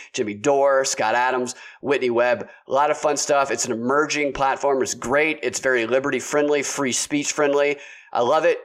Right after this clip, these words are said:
You guys will love it too. Check it out, rockfin dot com slash propaganda report. With that said, now on with the final story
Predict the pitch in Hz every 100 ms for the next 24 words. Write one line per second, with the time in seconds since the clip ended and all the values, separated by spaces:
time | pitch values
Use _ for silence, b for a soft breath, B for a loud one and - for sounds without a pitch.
0 | _ - 135 139 135 127 127 131 123 -
1 | 131 123 123 143 123 127 123 - 123 120
2 | 120 117 113 - 120 120 117 110 113 B
3 | B B B 165 139 131 131 127 123 131
4 | 131 127 B B B B _ _ _ _
5 | 143 214 220 190 151 - 120 127 160 -
6 | _ _ _ _ _ _ _ 120 131 160
7 | 123 127 143 127 117 113 101 95 117 123
8 | 147 - - 110 117 143